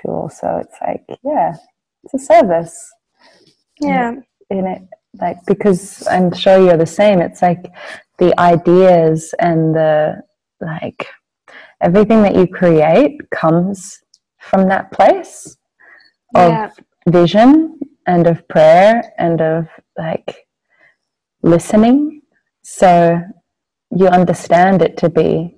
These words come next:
Speaker 1: truth and, and the
Speaker 2: Exactly.
Speaker 1: service, because it's, you know, it's coming through in that way.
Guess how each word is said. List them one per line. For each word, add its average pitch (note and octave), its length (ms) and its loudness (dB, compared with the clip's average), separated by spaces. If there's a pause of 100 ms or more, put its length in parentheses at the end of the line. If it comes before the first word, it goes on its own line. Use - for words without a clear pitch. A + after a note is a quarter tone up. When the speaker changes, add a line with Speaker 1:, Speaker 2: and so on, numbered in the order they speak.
(360)
Speaker 1:
truth - 540 -4 (180)
and, D#3+ 400 -4 (760)
and D#3+ 160 -4
the E3+ 60 0
Speaker 2:
Exactly. - 120 -8
Speaker 1:
service, - 580 0
because E3+ 340 -2
it's, - 360 -14
you F3+ 100 0
know, D#3 100 2
it's D#3 200 -4
coming F3 380 -2
through E3+ 320 2
in E3+ 140 2
that D3+ 200 -4
way. - 480 -6